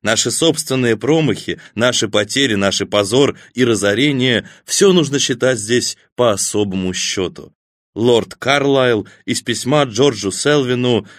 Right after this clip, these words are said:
тысяча семьсот семьдесят восьмой год. Реклама самого важного места в юго-восточной части Соединенных Штатов размещена на крышах сотен старых амбаров по всей Джорджии и по всему Теннесси, и далее вплоть до Кентукки.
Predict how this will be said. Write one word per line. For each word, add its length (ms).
тысяча 380
семьсот 480
семьдесят 420
восьмой 420
год. 380
Реклама 480
самого 440
важного 420
места 380
в 40
юго-восточной 720
части 340
Соединенных 680
Штатов 520
размещена 560
на 120
крышах 360
сотен 360
старых 380
амбаров 540
по 120
всей 220
Джорджии 540
и 100
по 120
всему 280
Теннесси, 640
и 80
далее 320
вплоть 300
до 100
Кентукки. 640